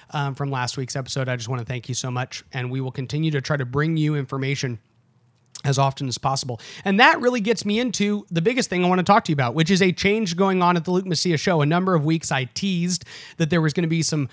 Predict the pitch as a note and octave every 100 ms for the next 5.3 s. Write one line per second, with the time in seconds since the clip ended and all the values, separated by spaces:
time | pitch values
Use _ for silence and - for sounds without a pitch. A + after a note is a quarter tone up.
0 | - - - F3 F#3+ - F#3+ F3+ E3 F#3
1 | F3+ D3+ D3+ C#3 D3 C#3 C#3 D3+ E3+ -
2 | _ _ D3 C#3+ D3 C#3+ E3 F3 D#3+ F#3
3 | F3+ D3+ F#3 F#3+ F#3 F3+ F#3 - - F3+
4 | F#3+ G3+ F#3 F3+ G3 F#3+ F#3+ F3 F#3 A3
5 | - -